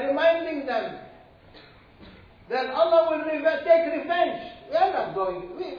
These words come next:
we cannot take any revenge. We are not that, that people of taking revenge. We learned from Sayyidina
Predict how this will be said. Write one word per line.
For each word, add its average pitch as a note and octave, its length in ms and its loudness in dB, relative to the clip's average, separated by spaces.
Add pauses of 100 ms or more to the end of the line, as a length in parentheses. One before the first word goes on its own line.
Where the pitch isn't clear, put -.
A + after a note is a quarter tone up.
we C#4+ 80 -8
cannot C#4 420 -4
take A3 160 -4 (100)
any F3+ 380 -8
revenge. F#3 320 -12
We F3+ 80 -8
are F#3 180 -6
not G3+ 220 -10
that, F#3+ 560 -8
that G3+ 200 -6 (500)
people A3 420 -8
of F3 240 -12
taking F3 540 -8
revenge. G3 420 -10 (720)
We G#3+ 320 -6
learned A#3+ 300 0 (100)
from G#3+ 300 -6
Sayyidina G#3 680 -8